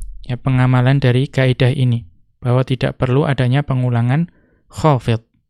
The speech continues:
Ya, nanti kita akan membahas lebih lanjut biidznillahi ta'ala. Kemudian karakteristik yang kedelapan, ya, ats-tsaminu. Dan ini adalah karakteristik terakhir yang beliau sebutkan dalam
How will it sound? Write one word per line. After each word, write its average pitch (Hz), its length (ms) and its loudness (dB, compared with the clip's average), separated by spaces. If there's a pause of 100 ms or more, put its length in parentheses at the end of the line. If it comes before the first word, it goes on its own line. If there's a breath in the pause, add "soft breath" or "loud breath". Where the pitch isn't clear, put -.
(680)
Ya, 113 120 -6
nanti 117 240 -2
kita 131 320 -2
akan 143 320 -2 (400 soft breath)
membahas 123 400 2
lebih 120 240 0
lanjut 117 480 0
biidznillahi 120 880 0
ta'ala. 117 580 -2 (1120 soft breath)
Kemudian 143 480 2
karakteristik 147 800 0
yang 131 240 0
kedelapan, 127 1120 0 (560)
ya, 120 240 -8
ats-tsaminu. 131 880 0 (1500)
Dan 127 240 4
ini 131 240 4
adalah 123 400 2
karakteristik 127 720 -2
terakhir 123 420 0
yang 127 220 2
beliau 120 260 0
sebutkan 123 640 -2
dalam 117 560 0